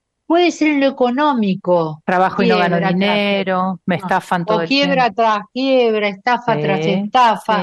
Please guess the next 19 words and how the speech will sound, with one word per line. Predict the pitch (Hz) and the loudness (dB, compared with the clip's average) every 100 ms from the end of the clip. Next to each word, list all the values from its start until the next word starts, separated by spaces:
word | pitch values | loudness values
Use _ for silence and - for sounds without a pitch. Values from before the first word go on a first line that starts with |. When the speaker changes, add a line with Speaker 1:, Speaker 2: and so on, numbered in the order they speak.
| 180 | -2
Speaker 2:
sí, | 208 _ | -6 _
Speaker 1:
esto | 226 254 233 - 214 | 0 2 0 -2 -2
Speaker 2:
claro. | 202 | 0
Speaker 1:
tras | 208 196 - | -2 -4 -2
otro, | 262 226 190 208 196 196 _ _ _ _ | 0 0 -2 -4 -4 -6 _ _ _ _
o | - 339 370 285 220 | 0 2 2 0 -4
en | 196 | -2
la | 190 190 | 0 0
familia, | 196 214 311 247 165 160 156 156 156 _ _ _ _ - _ 190 | -4 -4 -2 -2 0 0 0 -2 -10 _ _ _ _ -20 _ -6
¿no? | 226 277 277 _ _ | -2 -2 -4 _ _
Siempre | - 302 320 269 240 | -8 -2 -2 -2 -2
me | 220 | 0
dejan | 214 202 196 185 | -2 -2 -2 0
de | 185 190 | 2 2
lado, | 247 262 202 180 175 170 175 - _ _ _ _ _ - - | 2 2 2 2 2 0 -4 -14 _ _ _ _ _ -20 -6
eh, | 208 220 220 220 214 220 220 | -2 0 0 0 0 -2 -2
no | 240 226 | -4 -2
me | 196 | -4
miran. | 185 208 220 202 190 185 180 180 | -4 -2 0 0 0 0 -2 -4